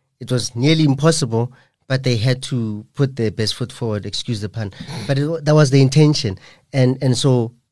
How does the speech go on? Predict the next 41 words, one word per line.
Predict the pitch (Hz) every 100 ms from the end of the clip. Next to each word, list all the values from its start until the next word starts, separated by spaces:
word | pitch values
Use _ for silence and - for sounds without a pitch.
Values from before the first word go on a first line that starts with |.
| -
I | 143
was | 139 127 107 - -
watching | 117 139 135 151 131
them | 113 110
as | 131 113 -
they | 113
played | - 135 120 101 - - _ _ _ -
the |
whole | 110 123
tournament, | 120 143 131 113 98 95
the | 113
ones | 110 117 113
that | 113 113
I |
had | 107
to | -
keep | - -
an | 113
eye | - 110 104
on | 98 90 85 _ _
to | -
say, | 107 - 107 101 - -
"Are | 117
they | 104 110
what | 101 104 101
I | - 104
expect | 95 - 120 -
them | 101
to | -
be?" | 95 110 98 - _ _ _
Because | - 123 117
then | 104 107
when | 107
we | 107
sit | - 131
down | 113 107
and | 104 101
make | 107 -
the |
final | 101 110 107
selection, | - 104 104 - 98